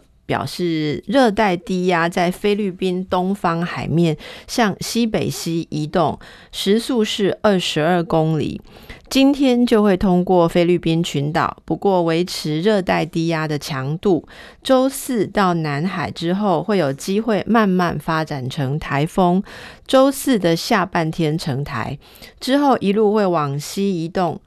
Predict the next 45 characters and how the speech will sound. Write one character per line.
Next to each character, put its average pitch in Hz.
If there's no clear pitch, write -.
朝 147
中 220
南 160
半 151
岛 120
前 135
进。 156
所 220
以 247
如 190
果 175
有， 131
呃， 123
这 -
样 156
照 185
预 208
测 185
形 156
成 151
台 151
风 202
的 170
话， 180
这 196
就 185
是 180
今 220
年 156
第 202
十 165
七 214
号 214
台 151
风， 165
它 196
的 180
名 165
字 185
会 170
叫 160
做 151
沙 190
德 131
尔。 120